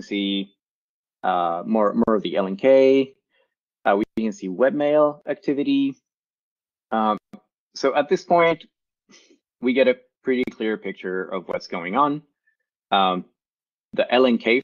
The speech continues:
file, the P D F dot L N K file looks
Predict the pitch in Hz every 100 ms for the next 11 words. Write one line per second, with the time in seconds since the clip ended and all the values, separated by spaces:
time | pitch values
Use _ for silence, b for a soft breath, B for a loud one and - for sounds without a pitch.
0 | - 151 156 139 110 _ - 120 120 120
1 | 127 - 107 104 107 104 107 104 104 101
2 | 101 92 90 -